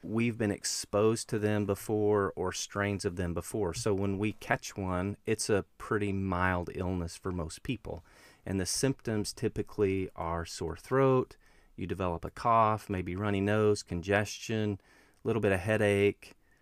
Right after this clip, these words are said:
maybe some mild body aches, and sometimes a fever, but that isn't one of the predominant symptoms of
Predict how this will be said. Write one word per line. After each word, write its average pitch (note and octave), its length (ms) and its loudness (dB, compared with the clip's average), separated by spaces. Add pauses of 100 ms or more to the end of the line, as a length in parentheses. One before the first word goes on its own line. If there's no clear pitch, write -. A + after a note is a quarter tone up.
maybe A#2+ 400 2
some A2 240 0
mild G2+ 460 0
body F#2+ 380 2
aches, F#2 640 -2 (200)
and G2 200 -4
sometimes G#2 760 0 (260)
a F2+ 160 -4
fever, F#2+ 840 -6 (340)
but G#2 160 2
that G#2+ 240 8
isn't A2 800 0 (420)
one G#2 240 2
of F#2 80 2
the F2+ 80 0
predominant F#2+ 800 2
symptoms F#2 800 -2 (100)
of E2+ 720 -2